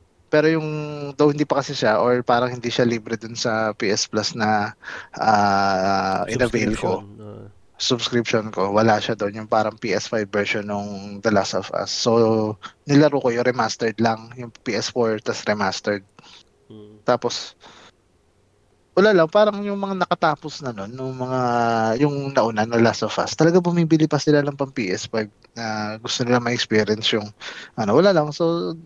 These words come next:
Speaker 1: bilib lang ako sa kala-, sa pagiging gamer nila.
Speaker 2: Mm, darating ka
Speaker 1: Pagdating
Speaker 2: din,
Speaker 1: dun.
Speaker 2: darating ka din sa ganong point, pre.
Speaker 1: Totoo ba? Huwag naman
Speaker 2: Oo.
Speaker 1: sana.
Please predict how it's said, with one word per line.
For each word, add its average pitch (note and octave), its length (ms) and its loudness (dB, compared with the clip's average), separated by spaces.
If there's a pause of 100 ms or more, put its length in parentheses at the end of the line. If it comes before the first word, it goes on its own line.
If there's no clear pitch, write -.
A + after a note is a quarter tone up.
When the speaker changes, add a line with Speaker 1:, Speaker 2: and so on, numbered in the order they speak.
(180)
Speaker 1:
bilib D#3 240 2
lang D3+ 160 4
ako D3+ 160 4
sa C3+ 80 -4
kala-, C3 400 2
sa C#3 160 0
pagiging B2 540 -4
gamer A2+ 340 -4
nila. G2+ 400 -4 (800)
Speaker 2:
Mm, G2+ 400 -18
darating D3 400 -4
ka B2 80 4
Speaker 1:
Pagdating - 240 2
Speaker 2:
din, G3 60 -8
Speaker 1:
dun. - 100 2
Speaker 2:
darating D3+ 400 -2
ka C#3+ 80 -4
din C3+ 160 -4
sa C3 160 -8
ganong A2+ 320 -8
point, G2+ 320 -14
pre. G#2 160 -14 (1300)
Speaker 1:
Totoo E3+ 320 6
ba? G#2+ 240 0 (240)
Huwag C3+ 240 0
naman E3 160 4
Speaker 2:
Oo. D3+ 80 -2
Speaker 1:
sana. A2 480 0